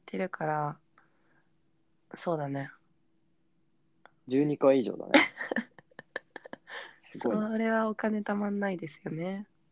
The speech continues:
Speaker 2: <laughs> あの、タイといえば、
Speaker 1: うん。
Speaker 2: 今その、タイで一緒に泊まったホステルの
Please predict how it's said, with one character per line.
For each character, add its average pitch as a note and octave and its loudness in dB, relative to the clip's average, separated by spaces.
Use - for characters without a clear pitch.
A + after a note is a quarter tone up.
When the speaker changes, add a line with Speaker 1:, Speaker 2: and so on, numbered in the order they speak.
Speaker 2:
<laughs> - 0
あ - -2
の、 C3 4
タ A#3 10
イ E3+ 12
と G#2+ 6
い G2 10
え G2+ 8
ば、 F2 -4
Speaker 1:
う G3 0
ん。 E3 -2
Speaker 2:
今 A2 2
そ A2 -4
の、 G#2 -4
タ C#3+ 6
イ A2 6
で F#2+ 4
一 F#2 2
緒 A2+ 0
に G#2+ -2
泊 G#2+ 0
ま G#2 2
っ G2 -4
た - -8
ホ G#2 4
ス - -8
テ F#2 2
ル D#2 0
の - -12